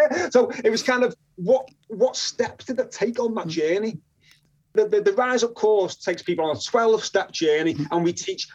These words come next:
Speaker 1: we use models, we teach people models that come from things like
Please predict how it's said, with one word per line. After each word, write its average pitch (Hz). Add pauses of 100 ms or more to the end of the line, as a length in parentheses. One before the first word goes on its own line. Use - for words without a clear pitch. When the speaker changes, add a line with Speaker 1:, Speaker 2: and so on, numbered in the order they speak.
Speaker 1:
we 175
use 226
models, 170
we 160
teach -
people 202
models 147
that -
come 165
from 131
things 208
like 170